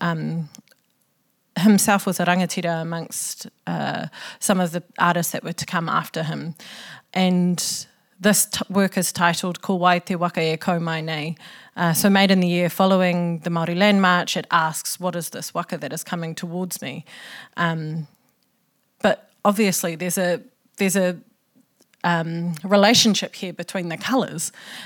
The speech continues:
and also the, the shapes and things that are depicted in his work and those depicted in the, uh,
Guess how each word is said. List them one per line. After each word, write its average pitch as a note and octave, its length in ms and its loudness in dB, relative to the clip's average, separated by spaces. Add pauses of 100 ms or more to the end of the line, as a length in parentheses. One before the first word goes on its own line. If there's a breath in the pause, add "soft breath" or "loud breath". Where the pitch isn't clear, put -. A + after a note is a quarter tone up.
(120)
and F#3 300 2
also F3+ 360 -2
the, E3 440 0
the E3+ 100 -6
shapes F#3 460 2
and F3 160 -6
things E3 300 -8
that D#3+ 140 -6
are D3+ 360 -4 (140)
depicted F#3+ 460 -2
in F3 100 -2
his E3+ 200 -6
work F3+ 280 -4
and E3 160 -4
those E3 240 -4
depicted - 500 -8
in D#3 160 -6
the, D3+ 320 -4
uh, - 320 -8